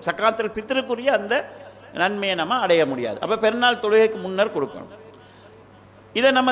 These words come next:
தனியா கொடுக்கறதா, கூட்டா கொடுக்கறதா என்று கேட்டா,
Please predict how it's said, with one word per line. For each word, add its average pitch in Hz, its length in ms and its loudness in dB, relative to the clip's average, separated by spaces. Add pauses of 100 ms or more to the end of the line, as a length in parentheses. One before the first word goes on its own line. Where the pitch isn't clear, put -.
(120)
தனியா 285 300 4 (100)
கொடுக்கறதா, 233 480 4 (180)
கூட்டா 294 280 2 (120)
கொடுக்கறதா 127 480 0 (840)
என்று 190 240 4
கேட்டா, 139 300 2